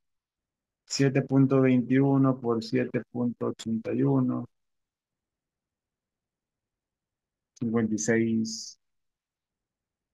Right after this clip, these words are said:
punto treinta y uno por el coseno del ángulo. Cincuenta y seis treinta y uno está multiplicando, pasa al otro lado a dividir.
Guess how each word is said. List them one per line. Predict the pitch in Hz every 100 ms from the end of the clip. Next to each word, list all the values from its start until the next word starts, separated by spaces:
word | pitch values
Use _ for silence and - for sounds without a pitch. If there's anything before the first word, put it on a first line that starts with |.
| _
punto | 113 113 110 110 110 107 107 104
treinta | 104 104 110
y | 131
uno | 117 113 113 - _ _ _ _ _ _ _
por | 113
el | 110
coseno | 110 104 107 113
del | 143
ángulo. | 123 113 117 110 _ _ _ _ _ _ _
Cincuenta | - 143 139 135
y |
seis | 131 143
treinta | 151 147
y | 143
uno | 143
está | 135 139 135 135 131
multiplicando, | 131 127 127 131 139 147 139
pasa | 117 123 -
al | 120
otro | 117 120
lado | 120 120
a | 120
dividir. | 120 131 131 120